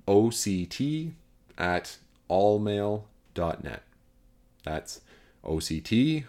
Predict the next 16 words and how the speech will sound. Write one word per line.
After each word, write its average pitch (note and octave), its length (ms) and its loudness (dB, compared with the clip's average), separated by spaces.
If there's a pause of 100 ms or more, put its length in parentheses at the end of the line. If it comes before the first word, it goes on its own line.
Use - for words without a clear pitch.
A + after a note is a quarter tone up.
which - 140 -8
stands F2 280 -4
for E2 360 -2 (260)
One D#2+ 180 -6
Christian D2+ 400 -10
Thinks, - 540 -6 (580)
at F2+ 380 -2 (600)
A B2+ 400 4
L E2 360 -2
L C#3 460 0 (460)
M A2+ 300 -2 (140)
A F#2+ 360 0
I F2+ 220 -2
L D#2+ 380 -2 (320)
dot D2 240 -8
net. - 160 -12